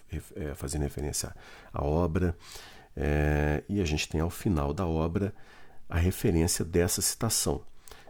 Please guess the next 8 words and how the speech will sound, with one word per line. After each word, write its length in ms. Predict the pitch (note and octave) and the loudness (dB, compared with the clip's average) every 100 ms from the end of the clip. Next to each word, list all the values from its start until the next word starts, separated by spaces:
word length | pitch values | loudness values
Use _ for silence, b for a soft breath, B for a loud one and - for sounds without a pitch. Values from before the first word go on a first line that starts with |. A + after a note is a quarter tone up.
| - | -10
Então, 460 | - C#2 C2 - - - | -4 -2 -4 -8 -14 -4
o 100 | D#2 | -2
autor 460 | D#2 - - D#2 | -2 -4 -4 -4
de 220 | D2+ - | -6 -2
um 100 | G2 | 0
livro, 480 | F#2 E2 E2+ F#2 A2+ - | 0 0 0 -2 -6 -6
por 120 | - E2 | -2 -2
exemplo, 640 | D#2 D2 C#2+ D2+ - G#2+ | 0 0 0 -2 -2 -4